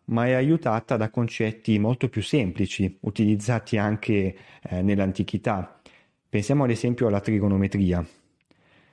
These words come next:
Eh, quando un robot si muove nello spazio, in uno spazio tridimensionale,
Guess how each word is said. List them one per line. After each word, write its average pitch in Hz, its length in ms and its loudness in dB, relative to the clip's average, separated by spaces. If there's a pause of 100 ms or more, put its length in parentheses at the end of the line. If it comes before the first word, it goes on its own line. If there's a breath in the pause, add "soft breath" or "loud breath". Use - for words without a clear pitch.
(280 soft breath)
Eh, - 220 -6 (200)
quando 113 580 0
un 110 180 2
robot 107 440 0
si - 180 -4
muove 107 220 2
nello 98 220 2
spazio, 107 600 -2
in 107 100 2
uno 98 180 0
spazio 107 460 -4
tridimensionale, 104 1080 0